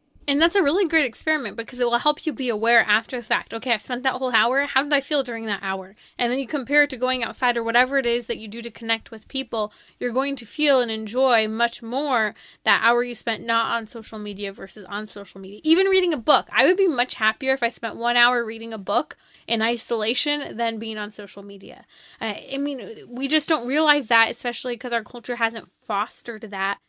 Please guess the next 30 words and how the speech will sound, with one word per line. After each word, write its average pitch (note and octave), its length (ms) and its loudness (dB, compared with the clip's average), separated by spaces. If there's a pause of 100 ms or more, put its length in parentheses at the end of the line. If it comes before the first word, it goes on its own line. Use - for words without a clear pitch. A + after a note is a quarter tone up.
(100)
because A#3+ 220 -4
social A#3 340 -4
media A3+ 440 -8
is B3 100 -8
meant G#3+ 300 -10
to A3+ 240 -14
keep A3 260 -14
us G#3 180 -8
addicted G#3+ 640 -8 (380)
and A#3 160 -2
using D4 280 2
it. F#3+ 140 -8
That's G3+ 240 -8
how G#3+ 240 -4
they A3 360 -6 (160)
make G3 280 -14
money. A#3 420 0 (440)
Uh, A#3 120 6 (160)
Joe E4+ 200 6
Secor F4 400 4
today C4 260 4
on B3 160 4
Trending. A#3+ 500 2
If - 280 -4
you'd B3 160 -2 (120)
like B3 220 4
to C4+ 60 2
ask A#3 180 4
a A#3+ 60 -10
question, D4 760 0